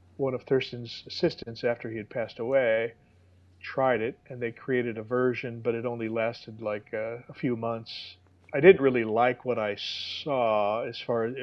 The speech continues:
you know, it wasn't very, uh, fooling the way they actually had made the thing. But then I had said,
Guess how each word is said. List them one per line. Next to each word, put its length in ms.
you 120
know, 100
it 60
wasn't 340
very, 640
uh, 140
fooling 420
the 120
way 180
they 260
actually 440
had 160
made 340
the 80
thing. 360
But 180
then 100
I 100
had 260
said, 360